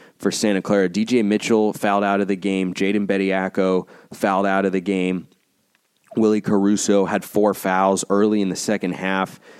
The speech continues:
So I think that was certainly a factor in, in the game as well that allowed Stanford to pull away. But I really don't think the Santa Clara defense was as poor as the box score might indicate. I, I really don't.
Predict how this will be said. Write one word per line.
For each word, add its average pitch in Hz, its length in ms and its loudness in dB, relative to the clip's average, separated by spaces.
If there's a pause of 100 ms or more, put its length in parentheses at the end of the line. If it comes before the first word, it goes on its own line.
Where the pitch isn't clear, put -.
(120)
So 104 220 2
I 107 140 0
think 104 260 -4
that 101 220 0
was 101 180 0
certainly 101 720 -2
a 92 80 -4
factor 95 420 -2
in, 95 220 -2 (100)
in 107 420 -2
the 101 80 0
game 95 320 -2
as 82 140 -4
well 90 260 0
that 85 120 -2
allowed 92 320 -2
Stanford 92 540 -4 (360)
to 135 100 0
pull 98 300 -2
away. 90 340 0
But 85 240 -2 (1000)
I 117 60 2
really 127 280 4
don't 107 220 0
think 104 160 -2
the 98 80 -2
Santa 104 240 0
Clara 98 220 0
defense 92 440 -4 (300)
was 98 180 0
as 92 120 0
poor 95 400 0
as 82 140 -6
the 87 260 -2
box 87 360 -6
score 90 440 0
might 92 200 -4
indicate. 82 380 -6
I, 92 280 -4
I 90 40 -2
really 101 320 2
don't. 85 400 -6